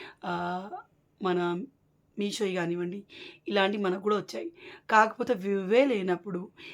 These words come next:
ఆళ్ళకు మనం చేసి ఏం ఫాయిదా? ఒక్క రెండు వందల వ్యూ కోసం నేను వాళ్ళ దగ్గర ప్రోడక్ట్ తీసుకునే టైప్ కాదు. నాకు కొంచెం ఫీల్ ఉంటుందన్నమాట.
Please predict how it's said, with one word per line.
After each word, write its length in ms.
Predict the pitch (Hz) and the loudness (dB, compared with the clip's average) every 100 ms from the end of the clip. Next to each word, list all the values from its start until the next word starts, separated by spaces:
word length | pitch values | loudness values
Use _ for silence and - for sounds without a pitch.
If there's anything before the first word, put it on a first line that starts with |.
| - - | -14 2
ఆళ్ళకు 340 | 220 220 226 220 | 4 4 2 0
మనం 140 | 202 | 0
చేసి 400 | 202 208 277 262 | 2 2 2 2
ఏం 160 | 220 214 | 0 0
ఫాయిదా? 400 | 208 196 - - _ - - - | -2 -2 0 -2 _ -20 -18 -8
ఒక్క 180 | - - | -4 4
రెండు 280 | 285 262 247 | 6 6 4
వందల 260 | 226 214 220 | 2 4 2
వ్యూ 180 | 196 226 | 2 -2
కోసం 300 | 226 190 214 | -4 -6 -6
నేను 140 | 214 | -4
వాళ్ళ 160 | 202 208 | -2 -2
దగ్గర 120 | 214 | -4
ప్రోడక్ట్ 420 | 214 226 220 - | -2 -2 -2 -6
తీసుకునే 520 | 226 208 - 214 214 - - - - | -10 -10 -10 -6 -6 -10 -20 -18 -2
టైప్ 240 | 196 185 - | 0 0 0
కాదు. 300 | 190 185 359 | -2 -2 -4
నాకు 200 | 208 190 | 0 0
కొంచెం 440 | 190 185 233 190 180 _ - - _ | -2 -6 -6 -6 -10 _ -20 -20 _
ఫీల్ 260 | - 269 226 | 0 4 4
ఉంటుందన్నమాట. 520 | 170 180 175 175 | 2 -2 -4 -4